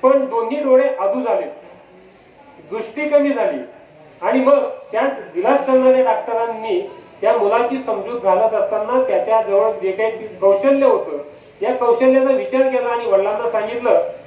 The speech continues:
की याचे डोळे, याची जी काही दृष्टी आहे ती आता पुन्हा येणार नाही. मग अशा वेळेस काय केलं पाहिजे? तर याला ज्या गोष्टीमध्ये आवड आहे, म्हणजे संगीतामध्ये आवड आहे आणि म्हणून त्याला संगीताचं तुम्ही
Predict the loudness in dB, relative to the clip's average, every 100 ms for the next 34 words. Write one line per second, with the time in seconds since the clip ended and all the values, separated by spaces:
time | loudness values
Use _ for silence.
0 | -16 -8 0 2 2 2 2 0 0 -2
1 | -6 -6 -6 -6 -6 -2 -2 -2 -8 -2
2 | 2 2 0 -6 -16 -20 -4 0 2 2
3 | 2 2 4 4 2 -2 0 -2 -4 -10
4 | -20 -20 -8 2 2 2 -2 -6 -8 -2
5 | 0 2 0 0 -8 -18 -20 -20 -6 0
6 | 2 2 2 0 -2 -4 -6 -10 -20 -20
7 | _ 2 2 2 0 0 0 -2 0 -4
8 | -6 -6 -2 0 0 0 0 2 2 0
9 | -4 -10 -20 -20 -14 -6 -4 -2 -2 0
10 | 0 2 4 2 2 -2 -2 -6 -16 -20
11 | -12 -6 -2 -2 -2 0 2 2 -2 -12
12 | -4 0 0 -2 -4 -6 -6 -2 -2 0
13 | -2 -4 -8